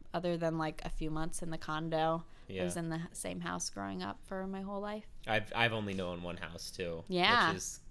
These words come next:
Speaker 2: is
Speaker 1: And your parents
Speaker 2: wild.
Speaker 1: are still there?
Speaker 2: Parents are still there. They're thinking
Speaker 1: Wow.
Speaker 2: about now, like, downsizing or moving, which is
Speaker 1: Yeah.
Speaker 2: has really only ever come up, I bel-, I think, like, once before of moving,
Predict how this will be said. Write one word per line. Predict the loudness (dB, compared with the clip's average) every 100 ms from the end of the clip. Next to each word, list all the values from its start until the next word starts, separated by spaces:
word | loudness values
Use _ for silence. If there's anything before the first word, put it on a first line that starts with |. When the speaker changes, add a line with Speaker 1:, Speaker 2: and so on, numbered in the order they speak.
| 0
Speaker 2:
is | 4
Speaker 1:
And | 6
your | 6
parents | 6 6 4
Speaker 2:
wild. |
Speaker 1:
are | 2
still | 4 6
there? | 6 6 4 4
Speaker 2:
Parents | 4 4 2
are |
still | 2 4
there. | 4 4 4
They're | 2 4 6 8 10
thinking | 10 10
Speaker 1:
Wow. | 10
Speaker 2:
about | 10 10 8 6
now, | 8 8 8 8 4 0 -10 -16 -16 -16 -16 -6
like, | 2 4 2 -6 -14 -14 -14 0
downsizing | 2 4 2 2 2 2 0 -2
or | -4
moving, | -2 -4 -2 -2 0 -2 -4 -6 -6
which | -4 -2
is | 0
Speaker 1:
Yeah. | 4 6 6 2 -8 -16 -6
Speaker 2:
has | -4 0
really | 0 2
only | 2 2
ever | 2 0
come | -2 -2
up, | 0
I | 0
bel-, | -2 -4
I | -4
think, | -2 2
like, | 2 2
once | 0 0 0
before | -4 -2 2 4 6 4 2 -8 -2
of | 0 0 -2 -6
moving, | -2 0 4 4 4 -2